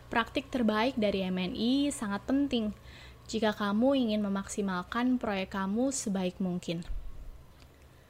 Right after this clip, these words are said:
Dengan prinsip dasar ini, kamu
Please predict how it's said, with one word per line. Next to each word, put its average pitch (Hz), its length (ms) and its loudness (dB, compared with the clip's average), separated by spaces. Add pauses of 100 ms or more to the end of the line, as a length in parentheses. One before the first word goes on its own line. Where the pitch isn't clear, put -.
(360)
Dengan 202 320 2
prinsip 214 400 0
dasar 196 320 2
ini, 247 640 4
kamu 214 600 2